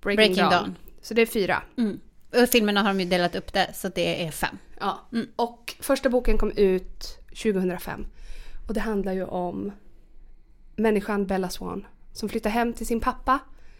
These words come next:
Speaker 1: eh, i Forks.
Speaker 2: Mm.
Speaker 1: Det regnar varenda dag.
Speaker 2: Var fan ligger det här jävla Forks?
Speaker 1: Men det
Speaker 2: Det
Speaker 1: ligger väl i Washington State.
Speaker 2: Ja, och det regnar.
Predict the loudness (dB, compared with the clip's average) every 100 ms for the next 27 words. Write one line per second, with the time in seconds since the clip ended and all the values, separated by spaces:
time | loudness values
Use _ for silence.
0 | -20 -20 -20 -20 -18 -4 0 2 2 2
1 | 2 -2 -2 -2 0 -2 -4 -2 2 2
2 | 0 -4 -6 -6 -2 0 2 -2 -8 -14
3 | -2 2 4 4 2 4 2 4 2 2
4 | 2 6 4 8 6 8 6 6 4 4
5 | 4 4 2 -4 -6 -6 -6 -6 -10 -6
6 | 0 4 4 2 2 2 2 0 -4 4
7 | 4 6 2 0 -2 -2 0 0 0 -12
8 | -6 2 2 4 6 8 8 4 -2 -4